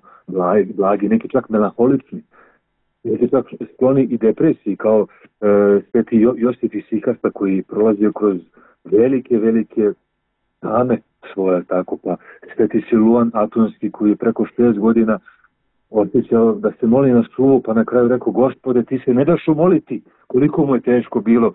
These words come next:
kroz što je sve prolazio. E, to isto postoji u braku. I to je važno, zbog toga je važno ono što smo malo pre pokušali da kažemo o upoznavanju sebe. Da shvatimo, da prepoznamo, upoznamo sebe, pa ćemo onda da upoznamo i drugoga preko puta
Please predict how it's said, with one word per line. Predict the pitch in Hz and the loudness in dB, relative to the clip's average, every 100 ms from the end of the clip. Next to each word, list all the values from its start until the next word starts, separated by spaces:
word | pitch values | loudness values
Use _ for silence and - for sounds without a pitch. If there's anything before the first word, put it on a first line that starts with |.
| - _ | -6 _
kroz | - 143 123 | -4 -2 -4
što | 117 | -10
je | 95 | -10
sve | - 104 | -10 -10
prolazio. | 101 90 82 82 78 _ _ _ _ _ _ _ _ _ - | -8 -8 -10 -16 -20 _ _ _ _ _ _ _ _ _ -8
E, | - | -4
to | 113 175 | -2 0
isto | 226 233 - | 0 0 -4
postoji | 113 117 - 123 | -8 -10 -2 0
u | 123 | 2
braku. | 107 104 95 - _ _ _ _ _ _ _ _ _ _ _ _ | 0 -2 -2 -10 _ _ _ _ _ _ _ _ _ _ _ _
I | - | -2
to | 123 | 2
je | |
važno, | 113 131 175 175 135 | 2 2 2 0 0
zbog | 110 110 | -4 -2
toga | 165 175 | 0 2
je | |
važno | 165 160 170 165 | 2 2 0 -6
ono | 170 | -10
što | - | -14
smo | - 160 | -8 -4
malo | 151 | -4
pre | 151 | -4
pokušali | 147 135 156 - 139 | -6 -8 -8 -4 -2
da | 123 | -2
kažemo | 110 147 139 131 123 - - _ _ | 0 0 0 0 -2 -4 -10 _ _
o | 120 | 0
upoznavanju | 123 120 131 113 123 123 120 110 - | 2 2 -2 0 2 2 0 -2 -6
sebe. | 95 87 80 _ _ - | -10 -10 -12 _ _ -8
Da | 104 | -8
shvatimo, | - 139 175 156 | -6 -6 -2 -2
da | 117 | -2
prepoznamo, | - 110 - 135 170 147 | -4 -6 -4 -2 0 0
upoznamo | - 127 147 165 | -2 -4 -2 -2
sebe, | 139 165 170 | -2 -2 -2
pa | 123 | -4
ćemo | 127 | -4
onda | 156 156 | -2 0
da | |
upoznamo | 131 139 147 170 | -2 -2 -2 -2
i | 120 | -2
drugoga | 127 180 127 110 | 0 0 0 -2
preko | 143 - | -4 -4
puta | - 180 | -4 -4